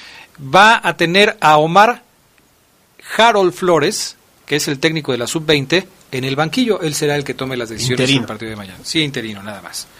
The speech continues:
Speaker 1: Interino, nada más. Caray, me estoy imaginando a todos los seguidores rojinegros, deben estar sufriendo en este momento. Sufriendo así, este,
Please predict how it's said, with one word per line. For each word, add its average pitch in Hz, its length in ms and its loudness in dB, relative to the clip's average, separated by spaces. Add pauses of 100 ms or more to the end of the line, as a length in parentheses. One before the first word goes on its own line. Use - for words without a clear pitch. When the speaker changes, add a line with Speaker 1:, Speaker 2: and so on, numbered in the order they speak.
(640)
Speaker 1:
Interino, 156 480 0
nada 123 220 -2
más. - 540 -10
Caray, 143 540 0
me 135 100 -6
estoy 185 180 0
imaginando 170 520 -2
a - 60 -4
todos 185 180 0
los 156 120 -2
seguidores 151 400 -2
rojinegros, 156 540 -2
deben 175 180 -2
estar 175 240 -2
sufriendo 202 600 2
en 151 80 -2
este 151 180 -2
momento. 123 420 -6 (1300)
Sufriendo 151 640 0
así, 139 320 -2
este, 104 560 -12